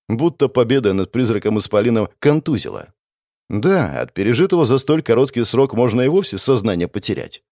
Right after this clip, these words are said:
Однако со мной такое впервые. Прежде сил хватало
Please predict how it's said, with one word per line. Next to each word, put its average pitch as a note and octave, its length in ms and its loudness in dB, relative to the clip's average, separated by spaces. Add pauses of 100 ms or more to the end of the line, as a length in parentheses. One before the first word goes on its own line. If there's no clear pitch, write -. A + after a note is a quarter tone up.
Однако F2+ 420 -2
со A2+ 160 0
мной G#2 180 0
такое G#2+ 320 0
впервые. B2 540 -2 (300)
Прежде F#2+ 360 -4
сил E3 200 -2
хватало D3 520 2